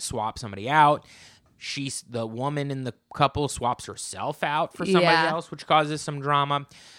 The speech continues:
Speaker 1: Basically, they set themselves up for a lot of good drama. I don't, there has been, here's what we have not seen in the first episode. And I do think that this is the difference,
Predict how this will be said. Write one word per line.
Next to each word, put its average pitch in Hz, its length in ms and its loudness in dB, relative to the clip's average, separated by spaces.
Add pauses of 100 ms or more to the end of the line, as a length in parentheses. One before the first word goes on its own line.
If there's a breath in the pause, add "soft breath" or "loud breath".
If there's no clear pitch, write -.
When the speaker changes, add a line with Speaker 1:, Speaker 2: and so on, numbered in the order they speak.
(120)
Speaker 1:
Basically, 196 720 2
they 196 180 -2
set 226 220 2
themselves 165 440 -2
up 131 160 2
for 127 120 -2
a 117 60 0
lot 117 180 0
of 110 100 -4
good 113 180 -4
drama. 110 520 -4
I 143 140 2
don't, 143 440 -2 (300)
there 139 180 0
has 160 240 2
been, 175 180 -4
here's 196 220 -6
what 208 100 -2
we 180 100 -2
have 170 180 4
not 151 200 -2
seen 151 200 -8
in 135 80 -14
the 120 80 -12
first 117 340 -8
episode. 95 480 -10 (540 soft breath)
And 139 300 -2 (100)
I 147 160 0
do 131 460 -6
think 196 340 -4
that 160 180 -14
this 165 220 -6
is 151 120 -14
the 139 100 -12
difference, 143 720 -6